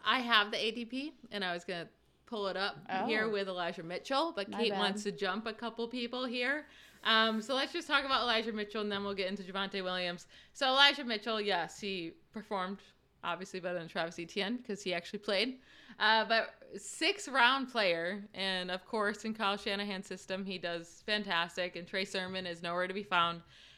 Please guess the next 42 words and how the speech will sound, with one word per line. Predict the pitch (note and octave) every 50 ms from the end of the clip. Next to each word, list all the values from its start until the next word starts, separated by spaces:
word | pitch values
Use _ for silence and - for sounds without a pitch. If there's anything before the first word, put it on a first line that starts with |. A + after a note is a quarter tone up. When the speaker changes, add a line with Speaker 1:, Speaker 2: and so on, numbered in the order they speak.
| - _
Speaker 1:
Fifteen | - C4 C4 C4+ - - D4 C#4+ C#4 C4
fantasy | B3+ C#4 B3+ A#3+ A#3 A#3 A3+ A3
points | G#3+ - A3 G#3 G#3
per | - - G3
game | G3+ B3+ C4 C4 C4 B3
he | B3 B3
scored, | B3 - A#3+ A3+ A3+ A3+ G#3+ G#3+
tied | G#3+ G#3+ G3 G3 G3 F#3+
for | - G#3 F#3 -
R | - F3+ F3 F3
B | E3+ F3 F3+ F3
fifteen. | F3+ - - F3 E3+ - - - - B3+ B3+ B3 A#3+ A#3 A#3 A3+ A3+ A3 A3 - _ _ _ _ _ - - - _ _ _ _ _
For | - - A3 A3 G#3 G3
some, | - - - - - - - B3 A#3 A#3 A#3+ A#3+ A#3+ A#3+ A#3+ A#3+ A#3+ A#3+ A#3 A3+ G#3 F#3 F3+ - - - - _ _ _ _ _ _ _ - - - - - - -
I, | - A3 G#3+ G3
for, | G3 G3 - - B3+
who | A#3+ B3 A3+ D#4 F4+ F4
knows | D4 C4 B3+ C4 C4+ C#4 A3+
why | A#3+ A#3+ A#3+ B3 B3 B3 C4+ B3+
the | - -
forty-niners | - A3+ A3+ A#3+ A#3+ A#3+ A3+ G3+ G3+ G#3 A3 A3+ A3+ A3+ A#3+ A#3 - - - - - -
took | - B3+ B3+ B3+ - - - - _ _ _
their | - G3+ G3+
third | G3+ A#3 A3+ A#3+
round | B3 C#4+ C#4+ D4+ B3
pick, | A3 F#3+ D#3+ D3 - - - -
which | - F#3 - -
was | F#3+ F#3+ -
their | F#3+ F3+
second | - - - G#3+ G#3+ B3 A#3+ A3+
pick | A#3+ A3 B3+
in | A#3
the | A#3 A#3+
draft | A3 F#3 D#3+ E3+ F#3 - - -
'cause | F#3 E3
they | F3 E3+
didn't | F3+ G3 F#3 G3
have | F#3+ F3 D#3+
a | -
first | - D3+ D#3 -
round | D#3+ D3+ D3+ D3
pick, | F3 E3 E3